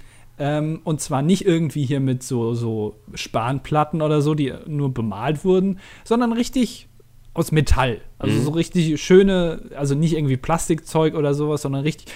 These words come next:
Speaker 1: so mit Beamern und Lichteffekten und so. Also so komplett alles so richtig reinbuttern quasi. Moderator wäre, einfach nur um die Leute zu verarschen, Markus Lanz.
Speaker 2: Oh.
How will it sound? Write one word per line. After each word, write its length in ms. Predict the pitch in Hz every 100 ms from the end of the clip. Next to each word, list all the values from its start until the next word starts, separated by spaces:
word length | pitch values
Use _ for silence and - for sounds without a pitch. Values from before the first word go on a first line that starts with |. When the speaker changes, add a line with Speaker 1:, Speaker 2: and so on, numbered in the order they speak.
| -
Speaker 1:
so 120 | -
mit 240 | 165 151 -
Beamern 440 | 175 196 180 147
und 180 | 151 139
Lichteffekten 800 | 202 - - - 180 - - 156
und 120 | 156
so. 260 | 156 160 156
Also 160 | 151
so 280 | 156 160 160 - - - - - - - 226 - 170
komplett 520 | - 185 208 202 - -
alles 500 | 156 160 - - - - -
so 140 | 165 175
richtig 380 | 208 - 160
reinbuttern 560 | 143 151 135 120 107 101
quasi. 420 | - 95 92 87 - - -
Moderator 840 | 165 165 139 131 214 - 233 226 160
wäre, 580 | 165 190 202 196 202 - - - -
einfach 280 | 170 226 190
nur 140 | 208
um 60 | 156
die 100 | 143
Leute 340 | 127 214 233
zu 140 | -
verarschen, 540 | 147 110 87 120 135 151
Markus 340 | 127 135 131
Lanz. 400 | 113 95 90 - - - - - - _ _ -
Speaker 2:
Oh. 240 | 95 92